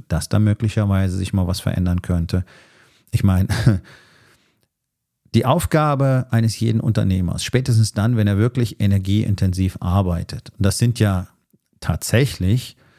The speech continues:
die wenigsten Unternehmen in Deutschland, die wirklich energieintensiv arbeiten.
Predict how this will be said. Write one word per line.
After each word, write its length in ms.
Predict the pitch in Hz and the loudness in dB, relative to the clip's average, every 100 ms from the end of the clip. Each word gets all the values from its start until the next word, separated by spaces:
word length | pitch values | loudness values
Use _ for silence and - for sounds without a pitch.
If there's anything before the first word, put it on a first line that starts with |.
| _ - | _ -8
die 120 | 80 | 0
wenigsten 460 | 92 156 147 - 104 | 2 2 0 -2 -2
Unternehmen 440 | 95 90 87 85 | -2 -2 -2 -2
in 80 | 85 | -4
Deutschland, 460 | 82 87 - 80 - | -4 -6 -6 -6 -4
die 240 | 87 85 | -2 2
wirklich 420 | 110 135 113 - | 2 2 -2 -4
energieintensiv 880 | 95 95 92 90 - 92 87 85 82 | -2 -2 -4 -4 -2 -2 -2 -4 -6
arbeiten. 580 | - 82 80 - - 85 | -4 -4 -4 -8 -12 -18